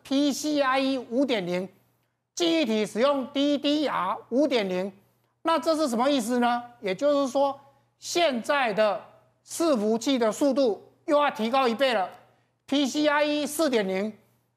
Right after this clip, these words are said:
是跑十六Giga，P C I E五点零跑三十二Giga，整个汇流排速度提高一倍。接下来记忆体从D D R四的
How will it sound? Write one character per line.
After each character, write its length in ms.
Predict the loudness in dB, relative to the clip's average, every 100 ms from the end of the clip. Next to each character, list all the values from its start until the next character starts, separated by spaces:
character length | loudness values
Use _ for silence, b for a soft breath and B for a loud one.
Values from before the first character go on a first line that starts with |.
| _ _ _ -6
是 140 | -2
跑 340 | -2 0 0 -2
十 160 | -2
六 180 | 2 2 2
Giga，P 840 | -2 0 -2 -2 -12 -6 -2 -2
C 240 | -2 0
I 140 | 2 2
E 140 | -2
五 200 | -2 -2
点 200 | 0 -2
零 200 | -4 -8
跑 300 | -4 -2 -4
三 340 | -4 -2 0 0
十 140 | 0
二 140 | 0
Giga， 360 | 0 0 0 -2 -4 -18 _ _ _ _ _ _ _ _ _ -2
整 200 | 0 2
个 220 | 2 2
汇 240 | 2 2
流 160 | 4 2
排 240 | 0 -2
速 260 | -2 2 2
度 220 | 2 0
提 180 | -2 0
高 160 | 0
一 120 | 0 -2
倍。 260 | -2 -4 -12 _ _ _ -8
接 180 | -2 0
下 220 | 2 2
来 260 | 2 0 -4 -16 _ -8
记 340 | -2 2 2
忆 60 | 0
体 180 | -4
从 320 | -2 -2 -2 -4
D 200 | -4 -4
D 260 | -2 0
R 160 | 0 0
四 280 | -4 -6 -4
的 260 | -4 -4